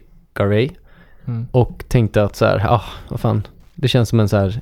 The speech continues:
Speaker 1: riktigt klassisk Netflix-serie. Det är varken, det är ing-, det är aldrig top notch, men det är heller aldrig jättedåligt med serierna som de pumpar ut. Så jag gav den här serien en chans och tyckte ändå att så här, det, den har humorn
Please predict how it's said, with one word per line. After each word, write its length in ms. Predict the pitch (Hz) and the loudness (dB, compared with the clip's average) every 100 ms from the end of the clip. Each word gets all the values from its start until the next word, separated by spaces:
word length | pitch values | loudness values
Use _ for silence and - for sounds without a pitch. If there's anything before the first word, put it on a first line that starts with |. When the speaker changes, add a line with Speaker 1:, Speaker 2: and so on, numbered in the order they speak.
| - | -8
Speaker 1:
riktigt 520 | 123 156 - - - | 0 0 0 -6 0
klassisk 500 | 135 117 110 92 - | 2 2 0 -2 2
Netflix-serie. 720 | 113 - 110 - 117 98 98 - _ - - - | 2 2 -2 0 2 2 0 -2 _ -20 -20 -6
Det 100 | - | 0
är 40 | 113 | 4
varken, 480 | 107 - 101 95 90 - - - - _ _ | 2 2 2 2 -2 -10 -20 -20 -20 _ _
det 140 | 131 123 | 0 2
är 40 | |
ing-, 120 | 123 - | 2 2
det 120 | 127 | 4
är 40 | |
aldrig 260 | 139 135 139 | 4 4 2
top 180 | 127 127 | 2 4
notch, 440 | 113 - - - - _ - | 2 2 -6 -10 -14 _ -2
men 140 | 117 | 2
det 140 | 113 107 | 4 4
är 20 | |
heller 220 | 107 107 | 4 2
aldrig 260 | 101 98 98 | 2 2 0
jättedåligt 840 | - 104 131 139 110 127 - - - - - | 0 0 4 4 4 2 -2 -20 -20 -20 -6
med 220 | 110 98 | 0 0
serierna 380 | - 104 98 104 | 2 2 2 0
som 100 | 107 | 0
de 160 | 101 95 | 0 0
pumpar 280 | 104 110 | 0 2
ut. 300 | 107 110 - - - - - - - - - | 2 0 -4 -20 -20 -20 -20 -20 -20 -20 -20
Så 140 | - 117 | 0 2
jag 100 | 117 | 6
gav 140 | 135 | 4
den 80 | 127 | 4
här 80 | 113 | 2
serien 280 | - 107 104 | 2 2 2
en 80 | |
chans 480 | 107 147 127 117 - | 2 2 2 0 -2
och 100 | 117 | 0
tyckte 260 | 123 110 110 | 0 2 2
ändå 180 | 104 98 | 2 0
att 100 | - | 0
så 80 | |
här, 160 | 101 110 | 0 0
det, 560 | 123 156 170 165 160 127 | 2 4 4 4 4 2
den 220 | 127 139 | 2 4
har 260 | 156 175 156 | 4 6 6
humorn 560 | 151 196 127 101 131 | 6 4 4 2 0